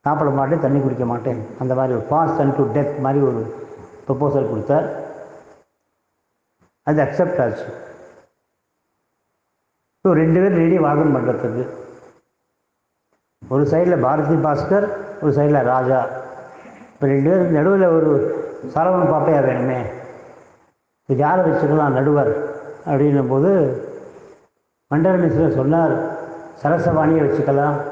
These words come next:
அவ she is the right person" அப்படின்னா. பகவத் பாதாவுக்கு அவரை பத்தி தெரியும், அவர் நல்ல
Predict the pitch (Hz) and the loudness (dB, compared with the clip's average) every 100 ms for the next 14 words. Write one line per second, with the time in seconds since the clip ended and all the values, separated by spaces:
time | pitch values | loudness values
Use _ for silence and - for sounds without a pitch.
0 | - - - - - _ _ _ _ _ | -12 -16 -18 -20 -20 _ _ _ _ _
1 | _ _ - 139 139 139 151 127 123 139 | _ _ -2 0 2 2 2 2 2 2
2 | 139 131 107 127 113 113 107 104 - - | 0 -2 -4 -6 -6 -8 -8 -8 -12 -18
3 | - _ _ _ _ _ _ _ _ _ | -20 _ _ _ _ _ _ _ _ _
4 | _ _ - - - _ - 156 226 220 | _ _ -20 -20 -20 _ -2 2 2 2
5 | 214 202 208 196 175 165 180 175 165 165 | 2 2 2 2 2 2 0 0 2 2
6 | 160 - 131 135 143 151 139 - | 2 0 -2 0 2 2 2 -2